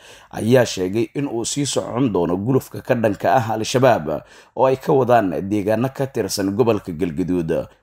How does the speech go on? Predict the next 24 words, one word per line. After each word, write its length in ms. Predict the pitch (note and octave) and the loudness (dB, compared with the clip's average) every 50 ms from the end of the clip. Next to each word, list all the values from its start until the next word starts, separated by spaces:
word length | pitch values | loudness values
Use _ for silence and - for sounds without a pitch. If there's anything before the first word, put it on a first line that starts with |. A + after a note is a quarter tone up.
| _ - | _ -6
Waxaana 280 | G#2+ - - A2 G#2 F#2+ | -4 -2 0 0 0 0
xusid 320 | - A2 A2 - - A#2+ A2+ | 0 0 0 0 0 0 -2
mudan 320 | A2 F#2+ D#2+ F2 E2+ E2 | -2 0 0 -2 -2 -4
in 240 | - - A2+ A#2+ G#2+ | -4 -2 -2 -2 0
deegaano 380 | G2 A2 G#2 F#2+ G#2 G#2+ A#2 B2 | 0 2 2 2 4 4 2 2
badan 300 | G#2 G#2 A2 G2+ A2+ G#2+ | 2 0 0 0 0 0
oo 100 | F#2 F#2+ - - | 0 -2 -2 -4
ka 80 | C3+ | -6
tirsan 380 | - - F2 F#2 - G#2 G2 G2 | -6 -6 -8 -6 -4 -4 -2 -2
gobolkaasi 880 | G2+ A#2+ G2 G#2 F#2 - - F2 E2 - - - F#2 F2+ E2 C#2+ A#1+ - _ _ _ _ _ _ _ - | 0 0 0 0 -2 -2 -2 -4 -2 -2 -2 -2 0 0 0 -2 -4 -6 _ _ _ _ _ _ _ -8
gacanta 440 | - G#2 G#2+ F2+ B2 D3 B2+ - A#2+ | -4 -2 0 2 2 2 2 0 0
lagu 260 | G#2 G#2 G#2+ A2 B2+ A2+ F#2 | 0 0 0 0 -2 -2 -2
dhigay 320 | F#2+ E2 G#2+ G#2+ F#2+ - | -2 0 -2 -2 -2 -2
intii 300 | - C3+ B2+ - - - - | -4 -4 -4 -6 -8 -6 -4
uu 140 | G#2 A2+ | -4 -4
socday 580 | G2 - - F#2+ - C#2+ D#2+ E2 D#2+ C#2+ B1 - - _ _ _ _ _ _ - - | -4 -6 -6 -8 -6 -4 -4 -2 -2 -2 -4 -8 -10 _ _ _ _ _ _ -6 -2
howlgalkii 500 | G#2+ G2+ G#2 G#2 A#2 C3 A#2 - - - G#2+ | 0 2 2 2 2 0 0 -2 -4 -2 0
wejiga 380 | A2+ B2+ A2 G2 G#2 - F#2 F2 | 0 0 0 -2 -4 -4 -6 -6
koowaad 640 | - - F#2 F#2 F2 E2+ D#2+ D2 C#2+ C2+ C2 - - _ _ _ _ _ | -4 -2 -2 0 2 0 0 0 -2 -6 -8 -10 -12 _ _ _ _ _
ee 160 | - A#2 A2 G2 | 0 0 2 2
dhowaan 420 | G#2+ A2 G#2+ G#2 G#2 A2 A2 G#2 | 2 0 2 4 4 4 4 2
la 60 | G2 | 0
soo 220 | - - G#2+ G#2 G2 | 0 0 0 0 0
gabagabeeyey. 760 | F#2+ G2 E2 E2+ C#2 E2+ E2+ E2 E2 E2 E2+ F2 E2 D#2 | 0 -2 -2 -4 -4 -4 -2 -2 -2 -2 -2 -2 -4 -4